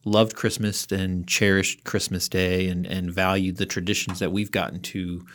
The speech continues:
establish and develop as a family. And one of those traditions, and, and I actually think it kind of, we inherited it from my wife, her growing up tradition is on Christmas morning, our kids would wake us up at,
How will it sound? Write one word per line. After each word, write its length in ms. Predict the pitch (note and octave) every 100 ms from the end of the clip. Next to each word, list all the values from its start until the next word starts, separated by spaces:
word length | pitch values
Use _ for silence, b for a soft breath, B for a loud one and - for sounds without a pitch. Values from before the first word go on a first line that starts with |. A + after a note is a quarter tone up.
| B B -
establish 600 | - - G#2+ G2+ F#2+ -
and 80 |
develop 420 | F#2 F#2 F#2+ F#2+ - - -
as 180 | - G2
a 40 | G2
family. 520 | - D#3 A#2 F#2 F2+ B B B B B B
And 160 | - B2+
one 140 | C#3
of 60 | D#3
those 320 | C#3+ C3 B2
traditions, 600 | - B2 D3 C#3+ G#2+ G#2+
and, 220 | G#2+ G2+
and 260 | F2 G#2 G#2
I 140 | G#2+
actually 220 | C3 D3 A#2+
think 200 | A#2 G2+
it 200 | - -
kind 240 | A2+ G#2+
of, 340 | F#2 - - - _
we 120 | G2
inherited 420 | F#2+ F2+ A2 G2+
it 60 | F2+
from 180 | - F#2+
my 180 | F#2 F#2
wife, 720 | F2+ G2 G2+ - - - - -
her 200 | - C3
growing 320 | A#2 F#2+ F2
up 100 | E2+
tradition 400 | - - F2+ F#2
is 260 | F#2 F2 - B B B B B B B B
on 80 | G2+
Christmas 260 | F2+ G#2 B2
morning, 400 | A2+ G#2 A2 A#2 -
our 120 | F#2
kids 200 | - G2+
would 100 | G2
wake 200 | G2 G2
us 140 | -
up 180 | G2+ -
at, 180 | F#2